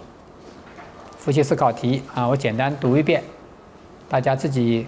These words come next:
根据题目来复习。<clears throat> 什么是作业？用比喻来说明心行业三者的关系。略示四修啊，无余修和无间修有何不同？那书上是没有说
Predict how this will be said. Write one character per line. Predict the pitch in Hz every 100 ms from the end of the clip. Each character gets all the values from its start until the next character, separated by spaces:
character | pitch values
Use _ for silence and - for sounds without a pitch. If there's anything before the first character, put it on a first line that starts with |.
| -
根 | -
据 | 147
题 | 139 131
目 | 143
来 | 127
复 | 117
习。 | 156 - 117 -
<clears throat> | - - - - - -
什 | - 170
么 | 262
是 | 233
作 | 247 202
业？ | 208 - - - - - - - -
用 | 208
比 | 220 147 165
喻 |
来 | 233 180
说 | 220
明 | 196 147
心 | 165 - 233
行 | 185 156
业 | 196 147
三 | - 180 175
者 | 123
的 | 127
关 | 190 185
系。 | 190 - - - - - - - - - - -
略 | 226 202
示 | 214
四 | 170 -
修 | 156 180 175 175 - - -
啊， | 127 117
无 | - 196
余 | 226
修 | 226 226 226
和 | 202
无 | 151 165
间 | 175 214
修 | 214
有 | 185 139
何 | 156
不 | 175
同？ | - 120 170 226 - - - - - - - - - - - - - - - - - - - - - - -
那 | -
书 | 135 196
上 | 208
是 | 160
没 | 135
有 | 135
说 | 139 156 147